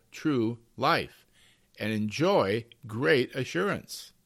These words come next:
It is the high privilege of every believer to not only know forgiveness of sins and justification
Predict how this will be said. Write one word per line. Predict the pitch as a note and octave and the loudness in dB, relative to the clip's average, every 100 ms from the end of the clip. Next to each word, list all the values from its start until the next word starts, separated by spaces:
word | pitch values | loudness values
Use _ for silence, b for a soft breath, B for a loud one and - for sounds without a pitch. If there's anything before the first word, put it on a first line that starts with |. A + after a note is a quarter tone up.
| _ _ _ _ _ _ _ _ _ _ _ _ _ _ _ _ | _ _ _ _ _ _ _ _ _ _ _ _ _ _ _ _
It | - B2 | -6 -2
is | C#3 C3 | -2 0
the | B2+ | -2
high | C#3+ E3 | 6 6
privilege | F#3 - F#3 E3+ A2 G2+ | 6 0 -2 0 -2 -2
of | G#2+ G#2+ | -4 0
every | C#3 F3 | 2 2
believer | D#3+ F3 E3 B2+ A2 A#2 B B B | 2 2 4 2 0 -4 B B B
to | - C3+ | -4 0
not | C3 C#3 | 2 2
only | C3 B2+ | 0 -2
know | A2+ A#2 C#3+ A3+ | -2 2 6 6
forgiveness | - D#3 C#3 D3 C3+ B2+ | 4 0 4 2 2 -2
of | A#2 | -4
sins | - B2+ B2 B2+ | -2 -2 -2 -4
and | A2+ G2+ | -4 0
justification | B2 A#2+ A#2 G#2 G#2 B2 C#3+ - F2+ G2+ | 0 0 -2 -6 -4 -2 -2 -2 -6 -6